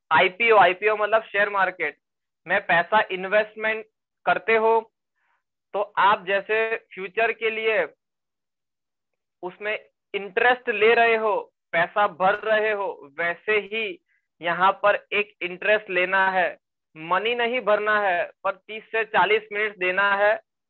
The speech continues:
आपके future security stability के लिए, क्योंकि policy में आपको सिर्फ छह या सात टका return मिलता है, जिसमें महंगाई भी cover, cover मतलब महंगाई का भी हम कुछ नहीं कर पाते उसमें,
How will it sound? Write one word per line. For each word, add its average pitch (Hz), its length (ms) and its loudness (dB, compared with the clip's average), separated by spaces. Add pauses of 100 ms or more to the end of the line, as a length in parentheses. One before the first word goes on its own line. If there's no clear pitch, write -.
(340)
आपके 214 640 -2 (640)
future 208 420 -4
security 220 720 -2
stability 214 680 -2
के 220 160 0
लिए, 214 360 -2 (840)
क्योंकि 214 380 -6 (200)
policy 226 460 2
में 226 140 2 (100)
आपको 220 400 0
सिर्फ 214 380 -4
छह 196 100 -2
या 214 220 4
सात 208 360 0 (100)
टका 208 220 2
return 190 480 -2
मिलता 190 400 -2
है, 208 220 0 (200)
जिसमें 165 300 -6
महंगाई 175 520 2
भी 208 180 -2 (140)
cover, 180 360 2 (200)
cover 185 340 0
मतलब 202 380 -6 (120)
महंगाई 175 480 -2
का 196 160 -2
भी 202 120 -2
हम 202 160 -4
कुछ 190 300 -14
नहीं 185 180 -10
कर 185 180 -2
पाते 185 340 -2
उसमें, 185 340 -8